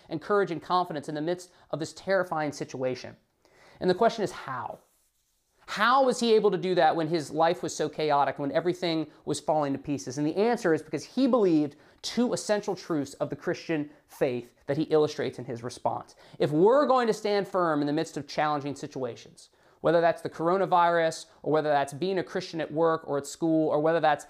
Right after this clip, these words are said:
things that happen in your life that are hard, if we're gonna stand firm in our challenging si-, situations, we have to believe these truths as well. So here's number one, if you're taking notes. Number one,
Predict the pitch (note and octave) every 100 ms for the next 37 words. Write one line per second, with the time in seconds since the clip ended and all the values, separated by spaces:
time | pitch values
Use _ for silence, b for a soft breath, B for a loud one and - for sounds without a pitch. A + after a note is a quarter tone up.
0 | B - G3+ G#3+ E3 E3+ D#3+ - - F3+
1 | F3+ E3 D#3+ D3+ D3 C#3+ D3+ C#3 C3+ B2+
2 | B2+ D3+ F#3+ A#3+ B3 A#3 G#3 F#3+ F3+ F3+
3 | E3+ D#3+ D3+ - E3+ G3 G#3 F3 D3+ C#3+
4 | B2 D#3 - - D#3 D3 C3+ C3 C3 A#2+
5 | B B - E3+ E3+ E3+ C#3 D3 C3 B2+
6 | - C#3 C3 A#2+ B2 A#2 B2 A#2+ - _
7 | b b b - F3 B3+ A#3+ A#3 G#3+ F#3+
8 | E3 D3+ D#3+ - F3+ F#3 D#3 C#3 D#3 F3
9 | F#3+ F#3+ D#3+ D3+